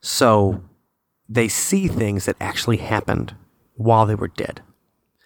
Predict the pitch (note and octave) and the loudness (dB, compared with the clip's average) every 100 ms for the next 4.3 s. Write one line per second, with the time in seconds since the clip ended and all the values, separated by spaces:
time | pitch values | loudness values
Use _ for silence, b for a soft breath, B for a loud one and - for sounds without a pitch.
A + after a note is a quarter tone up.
0 | B B B B - C3+ C3+ E3+ - D3+ | B B B B 2 4 4 2 4 4
1 | C3+ A2+ G#2+ G2 - A#2 - - C#3+ D#3+ | 4 2 0 -4 -4 -2 -2 0 2 2
2 | F#3 - D#3+ C3+ - F2 - - b b | 0 0 0 0 -2 -6 -8 -18 b b
3 | - D#3 - D#3+ - - C3+ C3 - - | 0 2 4 0 0 2 4 4 0 -2
4 | G#2 - - | -2 -2 -12